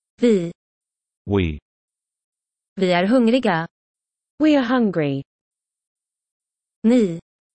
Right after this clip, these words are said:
Speaker 2: You.
Speaker 1: Vad är ni intresserade av?
Speaker 3: What are you interested in?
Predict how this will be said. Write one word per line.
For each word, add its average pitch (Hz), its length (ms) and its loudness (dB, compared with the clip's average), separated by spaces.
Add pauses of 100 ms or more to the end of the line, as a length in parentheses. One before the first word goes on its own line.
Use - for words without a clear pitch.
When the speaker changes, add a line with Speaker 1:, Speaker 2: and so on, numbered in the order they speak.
(380)
Speaker 2:
You. 82 380 -2 (1200)
Speaker 1:
Vad 294 180 2
är 285 60 2
ni 262 100 4
intresserade 254 640 0
av? 151 160 -4 (880)
Speaker 3:
What 359 240 -4
are 339 80 2
you 294 140 4
interested 233 540 0
in? 139 320 -4